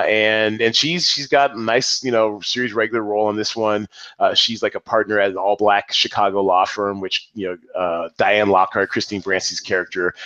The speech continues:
kinda washes up after she gets taken, uh, <laughs> after she gets taken, uh, Madoff style by one of her best <laughs> friends. And it's just a really good set. Oh, Game of Thrones chick, Rose Leslie, A K A Ygritte.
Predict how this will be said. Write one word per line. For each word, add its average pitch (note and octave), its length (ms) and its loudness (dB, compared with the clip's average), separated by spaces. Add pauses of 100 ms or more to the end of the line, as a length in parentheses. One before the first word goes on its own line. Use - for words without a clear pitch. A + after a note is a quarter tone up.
kinda A2 220 -2
washes G2 480 2
up G2 180 2
after G2 500 0 (180)
she - 120 2
gets - 140 -4
taken, A#2 580 2 (320)
uh, A2+ 300 4 (160)
<laughs> - 120 -6
after - 520 0
she C#3 100 2
gets C3+ 120 2
taken, C3+ 340 4
uh, G#2+ 100 2
Madoff A#2 380 0
style F#2+ 560 0
by F#2+ 160 0
one G2 160 -6
of F#2+ 80 -12
her G2 80 -12
best F#2 260 -6
<laughs> - 100 -6
friends. - 520 -4 (260)
And C3+ 80 4
it's C#3+ 80 0
just - 140 0
a C#3 40 0
really C3+ 280 2
good C3 180 0
set. A#2 240 2
Oh, E3 320 6 (640)
Game D3 180 0
of D#3+ 100 2
Thrones F#3+ 380 4
chick, - 480 0 (220)
Rose A2+ 360 -6
Leslie, C3 440 2
A A2 100 -2
K C3 280 -4
A C#3 180 -2
Ygritte. D#3+ 540 -6